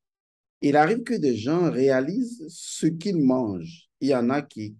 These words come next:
constatent manger justement de la viande, de la viande, euh, dégoulinante de sang. Il y en a qui voient qu'ils sont en train de manger de la nourriture habituelle.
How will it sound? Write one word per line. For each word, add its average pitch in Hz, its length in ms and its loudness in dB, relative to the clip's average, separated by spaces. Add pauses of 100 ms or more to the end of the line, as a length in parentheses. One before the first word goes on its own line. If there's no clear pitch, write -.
constatent - 880 -6 (800)
manger 127 640 4
justement 113 800 -4
de 113 140 -2
la 120 160 0
viande, 113 480 -4 (1400)
de 120 160 -6
la 123 180 2
viande, 139 520 2
euh, 117 280 0
dégoulinante 135 920 -2
de 131 140 -10
sang. - 420 -10 (1200)
Il 143 100 2
y 143 80 4
en 120 200 4
a 175 220 4
qui 127 200 -2
voient 113 680 0 (160)
qu'ils 139 180 -2
sont 143 140 -4
en 131 100 0
train 131 160 -4
de 120 80 -4
manger 110 560 -2
de 110 120 -6
la 98 140 -4
nourriture 113 380 -2
habituelle. 123 640 -2